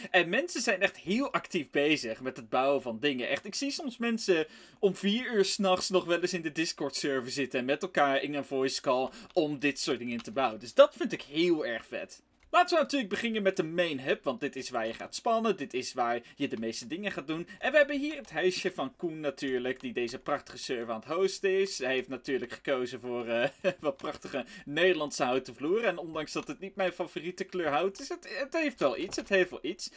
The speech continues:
Maar qua decoratie hebben mensen een heleboel dingen gedaan. Ik bedoel, je hebt simpele huisjes zoals een enchantment huisje hier zo, maar dan heb je weer wat leukere beelds zoals dit soort tempels eigenlijk een klein beetje.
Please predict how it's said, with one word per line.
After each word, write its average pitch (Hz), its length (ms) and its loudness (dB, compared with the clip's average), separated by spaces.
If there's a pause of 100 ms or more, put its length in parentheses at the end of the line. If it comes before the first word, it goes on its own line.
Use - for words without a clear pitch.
(220)
Maar 240 240 8
qua 269 200 2
decoratie 233 680 0
hebben 196 180 -2
mensen 185 280 -4
een 135 60 -8
heleboel 165 280 -2
dingen 139 240 -4
gedaan. 139 340 2
Ik 147 80 -2
bedoel, 180 220 -6
je 262 80 -4
hebt 254 160 0
simpele 240 520 -2 (160)
huisjes 165 340 0
zoals 175 200 -2
een 185 140 -4
enchantment 147 640 -6
huisje 135 380 -2
hier 127 260 -6
zo, 135 220 0 (180)
maar 139 120 2
dan 160 100 -2
heb 165 140 -4
je 170 120 0
weer 160 160 0
wat 151 140 -4
leukere 135 420 -2
beelds 135 300 -2
zoals 131 300 -4
dit 131 180 -12
soort 135 300 -4 (220)
tempels 131 640 -4
eigenlijk 127 420 -6
een 127 120 -8
klein 123 320 -2
beetje. 123 480 -2